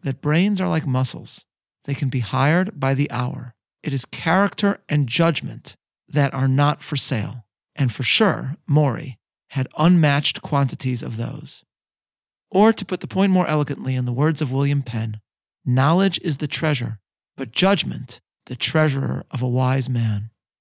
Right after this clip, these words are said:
He that has more knowledge than judgment is made for another man's use more than his own." End quote. Scalia went on in the talk to further emphasize this,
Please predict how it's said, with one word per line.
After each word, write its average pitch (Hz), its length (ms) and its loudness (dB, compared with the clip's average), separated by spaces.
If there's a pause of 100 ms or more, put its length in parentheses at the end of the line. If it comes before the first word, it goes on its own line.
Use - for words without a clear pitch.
(260)
He 190 280 2
that 202 120 4
has 160 140 4
more 156 200 4
knowledge 151 460 4
than 160 200 0
judgment 135 600 -4 (380)
is 127 120 -2
made 143 320 4
for 147 160 -4
another 147 360 2
man's 151 340 2
use 135 460 -6
more 127 240 -2
than 123 160 -2
his 120 160 0
own." - 180 -12 (400)
End 127 240 0
quote. - 360 -12 (1120)
Scalia 240 420 4
went 208 160 6
on 196 160 6
in 175 80 4
the 135 80 2
talk - 280 -4
to - 100 -10
further 190 320 2
emphasize 143 560 -2
this, - 400 -18